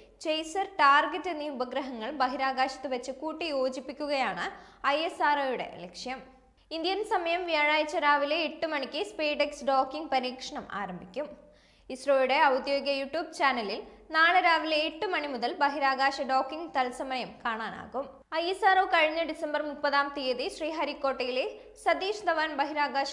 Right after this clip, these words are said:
കേന്ദ്രത്തിൽ നിന്ന് പി എസ് എൽ വി സി സിക്സ്റ്റീൻ ലോഞ്ച് വെഹിക്കിളാണ് രണ്ട് SpaceX സാറ്റലൈറ്റുകൾ വിക്ഷേപിച്ചത്. ഏതാണ്ട് ഇരുന്നൂറ്റി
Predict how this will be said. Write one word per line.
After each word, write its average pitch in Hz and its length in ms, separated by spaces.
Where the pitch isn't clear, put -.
കേന്ദ്രത്തിൽ 254 440
നിന്ന് 208 180
പി 277 80
എസ് 285 160
എൽ 247 100
വി 262 80
സി 269 120
സിക്സ്റ്റീൻ 330 540
ലോഞ്ച് 254 340
വെഹിക്കിളാണ് 240 640
രണ്ട് 415 280
SpaceX 302 480
സാറ്റലൈറ്റുകൾ 269 800
വിക്ഷേപിച്ചത്. 208 600
ഏതാണ്ട് 262 360
ഇരുന്നൂറ്റി 320 420